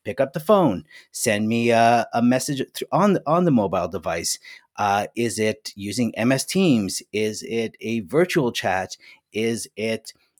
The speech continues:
an email? What's the best way for others to communicate with me? Sometimes people like to receive emails 'cause they like to have time to digest. Sometimes people are totally up for a phone conversation on the spur and thinking fast and speaking in, in that way.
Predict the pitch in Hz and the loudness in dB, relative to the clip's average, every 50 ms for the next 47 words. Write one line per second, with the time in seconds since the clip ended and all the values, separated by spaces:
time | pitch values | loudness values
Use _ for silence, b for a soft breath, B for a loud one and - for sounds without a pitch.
0 | _ _ - 135 143 - - - 202 233 226 180 101 64 - - - _ - 120 | _ _ 0 2 2 2 0 0 2 2 2 2 2 -2 -6 -10 -14 _ -6 0
1 | 120 156 220 226 - 247 185 156 147 139 139 - - - 92 90 - 92 - - | 2 2 2 2 0 -4 -2 0 0 0 0 -2 -4 -4 -4 -4 -4 -4 -6 -8
2 | - - 98 101 110 113 - - - - - 143 143 147 139 - 110 95 90 90 | -8 -8 -6 -6 -6 -6 -8 -10 -10 -4 -2 0 0 0 0 0 -2 -2 -4 -4
3 | 80 - 139 139 156 151 151 156 - 156 151 143 143 143 143 139 147 143 - 160 | -4 -2 0 2 4 4 2 2 0 -2 0 0 0 0 0 -2 -2 -2 -2 -4
4 | - - - 175 190 175 131 95 92 - - 104 101 107 107 113 - - 127 110 | -4 -4 -4 -2 0 0 0 0 -2 -4 -6 -6 -4 -4 -4 -2 0 0 -2 0
5 | - - 107 110 113 117 - - 123 120 123 120 - - 175 143 117 - - B | -2 -4 -4 -4 -4 -4 -4 -4 -2 -2 -2 0 0 0 0 0 0 -4 -8 B
6 | B B B B B - 160 156 156 147 156 156 156 147 147 135 127 - 147 151 | B B B B B 0 4 4 4 4 4 2 0 4 4 2 2 2 2 2
7 | 160 165 165 160 - 170 175 170 - 143 127 120 - - 135 135 143 139 139 147 | 2 4 4 4 4 2 2 2 4 4 4 4 2 2 2 2 2 2 2 0
8 | 127 123 135 131 143 135 131 - 131 - - 117 131 135 135 127 117 - - 127 | 0 0 -2 -2 -2 -2 -2 -2 -6 -6 -4 -2 0 0 0 -2 -2 -2 0 2
9 | 120 120 120 110 - - 113 113 113 110 - B B B B B B - 135 131 | 4 4 4 2 0 0 0 0 0 -2 -4 B B B B B B 0 0 0
10 | 135 - 135 127 120 - 117 113 117 117 117 - 117 110 101 - - - 117 113 | 2 2 2 2 4 4 6 6 6 6 4 2 -2 -2 -2 -4 -4 -4 -4 -4
11 | - - 107 87 85 87 - - 104 98 90 78 71 64 65 73 73 - - | -2 -2 -4 -4 -4 -6 -10 -8 -8 -8 -6 -8 -10 -10 -12 -16 -16 -16 -18